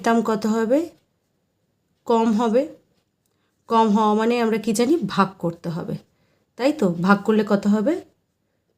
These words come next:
চার বারং আটচল্লিশ হয়, তার মানে একটি ডিমের দাম হচ্ছে চার টাকা। এইরূপ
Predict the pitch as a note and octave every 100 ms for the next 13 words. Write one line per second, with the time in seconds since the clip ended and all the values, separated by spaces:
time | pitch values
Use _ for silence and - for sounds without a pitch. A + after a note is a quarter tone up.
0 | _ _ _ _ _ _ - A3+ G#3 G#3
1 | A#3 C4 G#3+ F3 - F3+ F3 E3+ - E3+
2 | F3 _ _ _ _ _ _ _ - F#3+
3 | G#3 B3+ - G#3+ G3+ - A3 G#3 G#3 G3+
4 | A3 G#3 A#3+ - F#4 A4 - A#3 G3 -
5 | F3+ F3+ E3+ D#3+ _ _ _ _ _ _
6 | _ _ _ _ _ _ _ A3 A#3+ C#4